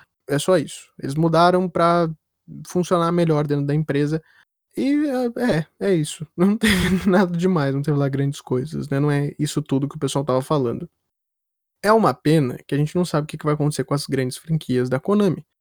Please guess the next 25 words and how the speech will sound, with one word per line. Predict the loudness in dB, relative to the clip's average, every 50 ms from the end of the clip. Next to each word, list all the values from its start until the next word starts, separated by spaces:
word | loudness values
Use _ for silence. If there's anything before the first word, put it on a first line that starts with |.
| _ -6
né? | -6 -2
Silent | 0 2 4 4 4 2 2
Hill, | 2 2 2 2 0 0 _
todo | 2 2 2 2 2 2
ano, | 2 2 2 0 -2 -4 -6 _ _ _ _
sai | 0 2 4 4
rumor | 6 4 4 4 4 4 4 2
aí | 2 0 0 -2
de | -2 -2
que | -2 -2
eles | -2 -2
tão | 0 -2 0
produzindo. | 0 0 0 0 0 2 2 4 4 2 2 0 -2 -4 -2
Eu | 0 0 2 4 4
acho | 4 4 2 -2 -4
que | -4
eles | -4 -4 -4 -4
tão | -2 0 2 2 4
realmente | 4 4 4 4 4 2 2 0 -2
produzindo, | -2 0 0 0 0 0 0 2 2 2 0 0 -2
mas | -4 -4 -4 -4
seria | -4 -4 -2 -2 -2 -4
com | -4 -6 -4 -2
uma | -2 0 0
empresa | -2 -2 -2 0 0 2 2 0 0 0 0 0 -2